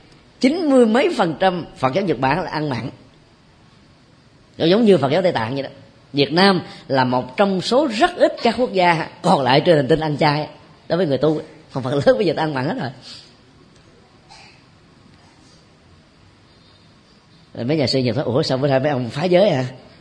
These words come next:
<laughs> Nói: "Không, thế là đồ chay giả mặn." Họ không tin. Nói: "Sao mà chay nhưng mặn khéo thế?" Nói xong rồi, nói: "Bữa nay mình không biết ăn có đủ chất bổ không." <laughs>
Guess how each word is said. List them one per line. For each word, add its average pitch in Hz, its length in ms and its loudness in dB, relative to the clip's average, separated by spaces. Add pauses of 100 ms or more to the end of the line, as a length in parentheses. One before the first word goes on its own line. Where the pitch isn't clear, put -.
(120)
<laughs> - 20 2 (440)
Nói: 165 220 -2
"Không, 185 300 0
thế 170 140 0
là 143 100 -2 (240)
đồ 151 140 0
chay 170 180 0
giả 180 80 0
mặn." 143 260 -4 (400)
Họ 123 80 -6
không 196 140 0
tin. 233 160 4 (1000)
Nói: 226 140 -2
"Sao 196 140 0
mà 165 120 -4
chay 202 180 2
nhưng 202 100 0
mặn 160 160 0
khéo - 180 2
thế?" 311 280 4 (960)
Nói 170 160 0
xong 170 180 0
rồi, 123 200 2
nói: 147 220 0 (540)
"Bữa 151 100 2
nay 143 220 0
mình 131 280 -4
không 110 120 -4
biết 185 120 -2
ăn 139 200 -4
có 165 100 -2
đủ 147 260 0
chất - 120 -4
bổ 147 220 -2
không." 156 200 -2
<laughs> - 60 4